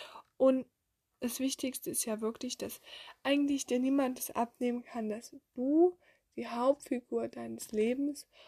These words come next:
und auch die Hauptfigur des einzelnen Tages bist. Weil auch wenn du nur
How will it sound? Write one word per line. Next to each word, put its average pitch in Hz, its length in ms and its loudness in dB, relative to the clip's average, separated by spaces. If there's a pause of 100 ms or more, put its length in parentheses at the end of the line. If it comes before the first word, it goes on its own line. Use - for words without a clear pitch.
(180)
und 240 120 -4
auch 240 100 -4
die 240 180 -6
Hauptfigur 247 600 0
des - 280 -10
einzelnen 233 560 0
Tages 233 560 0
bist. - 280 -10 (440)
Weil 226 240 2 (160)
auch 277 400 2
wenn 254 180 2
du 254 80 -2
nur 254 220 -2